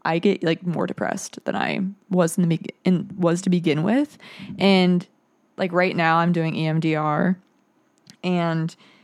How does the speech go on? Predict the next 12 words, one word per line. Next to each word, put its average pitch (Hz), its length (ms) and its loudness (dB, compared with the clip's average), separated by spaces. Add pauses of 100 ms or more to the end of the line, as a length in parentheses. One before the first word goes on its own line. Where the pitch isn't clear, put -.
(560)
this 190 200 2
stuff 196 240 -2
can 190 140 2
be 175 100 2
really 170 240 -2
heavy 180 440 -2
that, 165 220 -2
you 160 60 -4
know, 160 120 -2
we're 160 120 -8
pulling 180 460 -8
up 165 260 -10